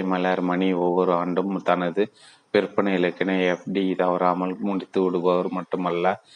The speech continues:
அதிகம் சேர்த்தவர் என்று போன்ற பரிசுகளும் வாங்குவார்.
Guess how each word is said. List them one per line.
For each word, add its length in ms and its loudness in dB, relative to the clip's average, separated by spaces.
அதிகம் 460 2
சேர்த்தவர் 760 0
என்று 260 -2
போன்ற 300 2
பரிசுகளும் 600 -2
வாங்குவார். 460 0